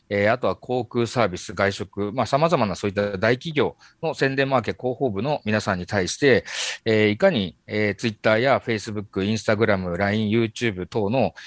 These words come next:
まあ、消費者が主役の、えー、場所において、企業はどのようにその、お、活用というよりは参加をして、えー、そこで、あの、消費者にうざがられないようなマーケティング活動をしていくべきなのかという、まあ、心得や作法、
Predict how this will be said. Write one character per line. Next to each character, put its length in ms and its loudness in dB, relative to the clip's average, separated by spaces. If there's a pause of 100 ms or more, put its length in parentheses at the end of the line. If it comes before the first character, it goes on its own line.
(160)
ま 80 4
あ、 20 2
消 220 4
費 80 2
者 120 2
が 80 2
主 200 0
役 260 4
の、 220 2 (120)
え 200 4
ー、 40 2
場 120 0
所 120 -4
に 100 -2
お 60 -2
い 60 -6
て、 220 2
企 180 -12
業 140 0
は 100 0
ど 140 -4
の 100 0
よ 100 2
う 40 2
に 80 -4
そ 140 -10
の、 200 -8 (320)
お、 460 2 (160)
活 320 -2
用 120 8
と 120 2
い 220 4
う 20 6
よ 100 6
り 80 4
は 140 0
参 360 0
加 220 4
を 220 2 (180)
し 200 -16
て、 260 2 (360)
え 200 4
ー、 60 2
そ 100 -4
こ 160 -4
で、 420 2
あ 80 -6
の、 260 -2
消 160 0
費 40 0
者 140 0
に 240 -2
う 100 -2
ざ 140 4
が 100 4
ら 100 6
れ 100 2
な 120 2
い 80 0
よ 140 0
う 40 -2
な 140 0
マ 160 0
ー 60 -2
ケ 100 -4
テ 80 -8
ィ 40 -4
ン 40 -8
グ 60 -14
活 200 -6
動 140 -4
を 80 -2
し 80 -6
て 100 0
い 80 0
く 120 -6
べ 100 4
き 120 -4
な 100 2
の 100 -4
か 240 -2 (240)
と 80 2
い 60 8
う、 60 4
ま 80 4
あ、 40 2
心 320 2
得 100 6
や 120 2
作 240 2
法、 260 -2